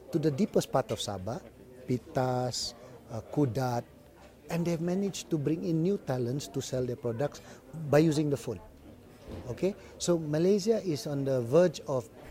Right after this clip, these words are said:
making big trajectory change. Arti itu, while we at the government level help people to industrialize, revolutionize using Industry four point oh,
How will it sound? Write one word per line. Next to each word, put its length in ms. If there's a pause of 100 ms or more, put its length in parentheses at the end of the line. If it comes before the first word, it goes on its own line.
(260)
making 400 (160)
big 160 (160)
trajectory 720
change. 480
Arti 240
itu, 240 (560)
while 240
we 560 (640)
at 160
the 80
government 320
level 320 (400)
help 320
people 320
to 160
industrialize, 720
revolutionize 720 (300)
using 320
Industry 320
four 160
point 240
oh, 160